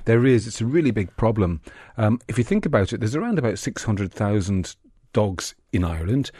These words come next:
and let's say the average dog lives for about ten years, that means that there is about sixty thousand puppies needed every year.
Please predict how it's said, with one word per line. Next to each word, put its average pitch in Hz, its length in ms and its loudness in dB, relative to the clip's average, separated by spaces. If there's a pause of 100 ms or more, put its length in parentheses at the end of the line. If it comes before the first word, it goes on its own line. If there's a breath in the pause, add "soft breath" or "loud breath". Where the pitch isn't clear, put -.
(300 loud breath)
and 113 140 0
let's 127 160 0
say 120 80 2
the 107 100 4
average 107 240 0
dog 110 260 0
lives 107 300 0
for - 80 -2
about 95 300 -2
ten 101 260 0
years, 90 300 -2
that 151 160 0
means 110 340 0 (300 loud breath)
that - 120 -6
there 107 120 2
is 104 80 2
about 107 240 2
sixty - 560 -6
thousand 113 480 0
puppies - 440 -4
needed 107 400 2
every 98 260 2
year. 107 380 0